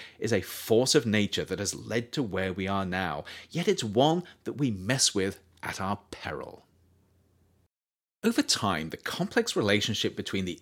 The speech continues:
Earth's changing climate and the forces of evolution has led to a deep symbiosis between how living organisms impact the Earth and how this, in turn, impacts them. Amazingly,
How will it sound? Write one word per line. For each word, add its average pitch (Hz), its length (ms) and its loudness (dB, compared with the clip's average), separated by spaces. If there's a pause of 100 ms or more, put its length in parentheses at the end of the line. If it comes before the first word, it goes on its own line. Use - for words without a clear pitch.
Earth's 131 380 4
changing 135 580 0
climate 104 480 0
and 78 80 -4
the 65 40 -8
forces 120 520 2
of 113 80 2
evolution 90 600 0 (200)
has 120 160 -2
led 113 300 0
to 185 80 -2
a 170 60 0
deep 107 540 -4
symbiosis 135 920 2
between 90 340 -6
how 104 320 0
living 127 380 0
organisms 104 500 0
impact 87 360 -6
the 95 180 -6
Earth 180 340 6 (300)
and 95 140 -4
how 87 320 -4
this, 160 340 4
in 127 100 -2
turn, 92 480 -4
impacts - 480 -8
them. - 480 -8 (580)
Amazingly, 165 640 4